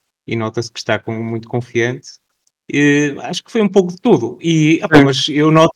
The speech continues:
Speaker 1: que o facto de ter o, o P P e não o, o Taremi no, atrás do avançado, e forçosamente mais recuado que o Taremi, não se cria ali um fosso entre dois médios, em que um deles antes era o Eustáquio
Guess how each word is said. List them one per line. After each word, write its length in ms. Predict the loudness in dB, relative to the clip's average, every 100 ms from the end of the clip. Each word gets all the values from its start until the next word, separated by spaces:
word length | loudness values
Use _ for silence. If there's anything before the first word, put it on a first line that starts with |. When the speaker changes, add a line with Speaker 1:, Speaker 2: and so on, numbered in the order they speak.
| _
Speaker 1:
que 320 | 2 2 2 0
o 200 | -4 0
facto 240 | -2 -2
de 60 | -2
ter 120 | 0
o, 80 | 0
o 340 | -2 -4 -4
P 160 | -2 -2
P 220 | 0 0
e 40 | 0
não 260 | -2 -2 -2
o, 600 | -2 -2 -2 0 0 -2
o 60 |
Taremi 460 | -4 -2 -2 -4 -6
no, 480 | -6 -6 -6 -10 -14 -20 -16
atrás 360 | -14 -6 -4
do 80 | -2
avançado, 580 | -4 -6 -4 -2 -2 -6 _ _ _ _ _ _ _
e 420 | -4 -4 -6 -16 _
forçosamente 680 | _ -4 -4 -2 -4 -6 -6
mais 180 | -6
recuado 400 | -8 _ -4 -4
que 100 | -8
o 20 | -8
Taremi, 520 | -4 -2 -4 -6 -8
não 180 | -8 -8
se 100 | -6
cria 160 | -2
ali 140 | 0 0
um 140 | -2
fosso 460 | -2 -2 -2 -4 -8
entre 440 | -8 -8 -8 -8 _ _ _ _ -2
dois 220 | 2 2
médios, 540 | 2 2 2 -2 -4 -10
em 120 | -10
que 100 | -6
um 60 | -2
deles 240 | 0 0
antes 280 | -4 -4 -4
era 140 | -2
o 60 | -2
Eustáquio 560 | -2 -2 -2 -4 -14